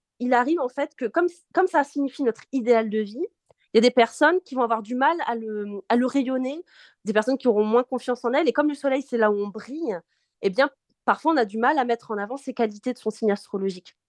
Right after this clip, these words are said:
Après, on a l'ascendant. L'ascendant, il est représenté par la maison une dans notre thème astral.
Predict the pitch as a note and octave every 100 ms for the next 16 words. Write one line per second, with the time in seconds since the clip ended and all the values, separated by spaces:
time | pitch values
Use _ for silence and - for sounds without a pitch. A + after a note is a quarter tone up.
0 | _ _ _ _ _ _ _ _ _ _
1 | - G#3 - D4 A#3+ A3 A3 - G#3+ G#3+
2 | - _ _ _ - G3 G#3+ A#3 A3+ B3
3 | D#4 F#4+ - A#3 A3+ A3+ - B3 A#3 -
4 | C#4+ E4 B3+ A3 A3 A#3 A3+ A#3 _ -
5 | D#4+ B3 F3 _ F#3 F#3+ F#3+ G3 G3+ F#3+
6 | F#3 - E3 D3+